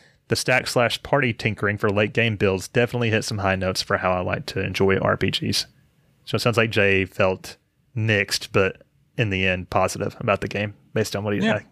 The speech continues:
Speaker 1: can gather from that.
Speaker 2: All right, so our good buddy Brandon, uh, World of Final Fantasy was fun, but overall, but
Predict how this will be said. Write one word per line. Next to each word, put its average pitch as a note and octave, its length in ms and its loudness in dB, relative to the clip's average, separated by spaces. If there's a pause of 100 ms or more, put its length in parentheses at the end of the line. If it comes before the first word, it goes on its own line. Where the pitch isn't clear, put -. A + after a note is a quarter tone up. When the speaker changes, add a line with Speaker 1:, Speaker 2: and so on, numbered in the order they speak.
Speaker 1:
can A#2+ 120 -4
gather G#2+ 200 0
from A2 140 -10
that. A2+ 200 -2
Speaker 2:
All - 1200 -10
right, G#2 180 2
so G#2+ 100 0
our G#2+ 100 2
good C3+ 200 0
buddy C3+ 180 4
Brandon, C3+ 640 2 (500)
uh, G#2+ 420 4
World D3+ 280 2
of F3+ 80 -2
Final F3+ 220 2
Fantasy C#3 360 0
was G#2+ 160 -2
fun, F2+ 260 -2
but F#2+ 120 -2
overall, C3 640 2
but G3 240 -2